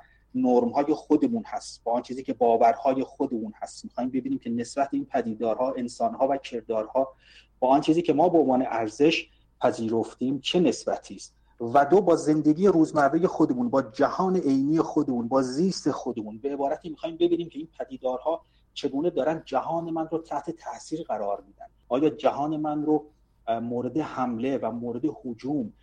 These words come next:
قرار می‌دن؟ آیا جهان من رو با، با خطر مواجه می‌کنن؟ پس فکر می‌کنم یک فعل کاملاً انسانی است،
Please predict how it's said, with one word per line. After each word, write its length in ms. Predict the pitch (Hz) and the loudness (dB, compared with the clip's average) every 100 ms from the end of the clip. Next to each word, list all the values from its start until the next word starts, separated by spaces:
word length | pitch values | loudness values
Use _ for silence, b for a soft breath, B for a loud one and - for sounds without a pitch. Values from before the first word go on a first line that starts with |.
| - | -4
قرار 340 | 127 127 117 | 2 4 2
می‌دن؟ 360 | 123 113 123 135 | 0 2 0 0
آیا 200 | 127 143 | -2 -2
جهان 440 | 139 127 113 143 | -2 -4 -2 -2
من 220 | 139 139 139 | 0 0 0
رو 100 | 139 | -2
با، 180 | 120 117 120 | -2 -4 -6
با 100 | 117 | -8
خطر 520 | - - 113 127 139 | -8 -14 -4 0 0
مواجه 560 | 151 131 113 - 110 110 | 0 -2 -2 -2 -6 -8
می‌کنن؟ 460 | 104 104 110 120 - - | -14 -10 -6 -6 -4 0
پس 220 | 143 - | 0 2
فکر 180 | 208 202 | 0 0
می‌کنم 320 | 196 185 180 | 0 2 4
یک 180 | 190 - | 2 2
فعل 260 | 185 190 | 2 2
کاملاً 560 | 185 143 139 143 151 180 - | 0 2 2 4 2 0 0
انسانی 560 | 135 - 131 120 165 | -4 -4 -6 -2 -2
است، 200 | 160 - | -4 -10